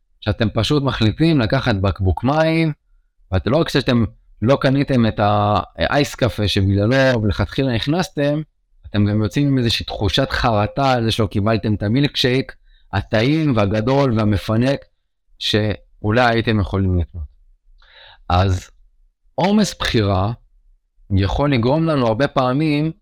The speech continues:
לעכב קבלת החלטות, אפילו החלטות חשובות, כי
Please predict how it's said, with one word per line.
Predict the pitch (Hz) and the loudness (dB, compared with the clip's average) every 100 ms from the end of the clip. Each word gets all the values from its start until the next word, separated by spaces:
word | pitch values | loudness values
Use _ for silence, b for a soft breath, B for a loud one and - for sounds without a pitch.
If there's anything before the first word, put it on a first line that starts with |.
| _ | _
לעכב | 104 104 104 - - 175 | -2 0 0 -2 0 2
קבלת | 151 - 104 101 95 | 2 0 0 0 0
החלטות, | 92 - 98 95 127 | -4 -2 -2 0 -2
אפילו | 123 165 180 | -2 -2 -2
החלטות | 147 139 165 | -2 -2 -2
חשובות, | 151 - 123 135 139 - _ b b b b b _ | -2 -2 0 2 0 -2 _ b b b b b _
כי | - - 117 117 110 107 | -8 -2 0 2 2 0